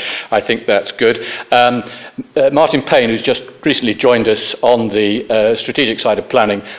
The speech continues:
from East Herts, will be writing to you, uh, and to parish councillors with a sort of summary of where we are. Um, so I hope that, uh, you'll feel as fully briefed and involved as, uh, a-, as possible.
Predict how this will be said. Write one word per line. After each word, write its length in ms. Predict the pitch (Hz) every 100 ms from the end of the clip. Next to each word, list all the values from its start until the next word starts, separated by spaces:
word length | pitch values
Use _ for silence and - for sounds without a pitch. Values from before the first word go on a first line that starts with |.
| - -
from 200 | 131 117
East 200 | 104 -
Herts, 480 | 127 110 110 -
will 80 | 110
be 80 | 113
writing 640 | 113 120 113 - 104 104
to 220 | - 127 110
you, 520 | 95 120 120 127 123 - - -
uh, 200 | 110 117
and 200 | 123 123
to 80 | 123
parish 300 | 123 107 98
councillors 720 | - 104 107 - 104 107 - -
with 140 | 113
a 40 |
sort 160 | 101 120
of 80 | 98
summary 400 | - 117 107 101
of 140 | 101 - -
where 280 | 110 104
we 140 | 101 104
are. 360 | 101 98 101 - - - -
Um, 380 | 107 110 107 120
so 140 | - 110
I 80 | 107
hope 300 | 131 131 -
that, 320 | - - -
uh, 240 | 104 110 123
you'll 200 | 117 104
feel 440 | - 104 101 98 - -
as 240 | 107 104 104
fully 280 | 123 107 104 101 - -
briefed 300 | 117 107 -
and 100 | 101
involved 540 | 98 104 104 95 - 107 -
as, 520 | 98 95 90 - -
uh, 180 | 101 110
a-, 200 | 110 113
as 140 | 107 101
possible. 580 | - 123 - - 92